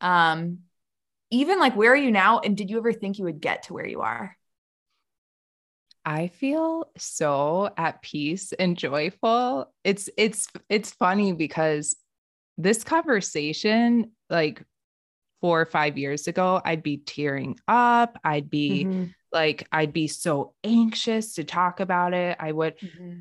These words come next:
Speaker 2: there is so much joy and peace in surrendering to God, whatever it is that you're going through, surrendering to God, the fruit of that is peace and joy.
Speaker 3: Mm-hmm.
Speaker 2: And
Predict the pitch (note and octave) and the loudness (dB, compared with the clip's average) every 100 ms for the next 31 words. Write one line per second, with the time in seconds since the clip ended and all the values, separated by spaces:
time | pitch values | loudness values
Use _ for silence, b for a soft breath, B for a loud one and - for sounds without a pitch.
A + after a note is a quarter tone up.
0 | - F#3+ C#4 A4 G#4 - - _ _ - | -2 0 2 0 -2 -6 -14 _ _ -16
1 | - E3+ D#3+ G#3 D4+ E4 - - _ _ | 0 2 4 2 2 -2 -10 -12 _ _
2 | _ - - - E3 F3 G3 G3+ G#3 G3+ | _ -20 -14 -6 -2 0 2 0 0 -4
3 | E3+ D3 D3 - F3 F#3 G3 G3 - - | -6 -6 -8 -8 -6 -4 -4 -6 -14 -16
4 | _ _ _ _ E3 E3 D#3+ D#3 - - | _ _ _ _ -2 -2 -2 -4 -6 0
5 | F3 D#3 D#3+ F3+ G3+ A3 A3 F3+ B3+ B3+ | 2 2 2 0 2 0 0 0 -2 -2
6 | - - _ F#3 F3+ G#3 C4 B3+ A3 A#3+ | -6 -12 _ 2 4 4 4 4 2 0
7 | E3+ E3 D#3+ - D#3+ D#3+ F3 F#3+ F#3+ D3+ | -2 -2 -2 -2 -4 0 0 -2 -4 -6
8 | D3+ D#3+ D#3 F3 G3 G3 - D#3 D3+ D3 | -4 -2 -2 0 -2 -2 -6 -4 -2 0
9 | D3+ - - D#3 F#3 G#3+ F#3+ D3+ D3 D3 | -2 -6 -6 -4 -2 0 0 0 -2 -4
10 | D#3+ - - D3 - D3 C#3 D3 D3 E3 | -8 -8 -8 -8 -6 -8 -6 -6 -2 -2
11 | A#3 B B B G#3 F#3+ F#3 F3 D#3+ E3 | -4 B B B -8 -4 0 2 2 0
12 | E3 D#3+ | -2 -6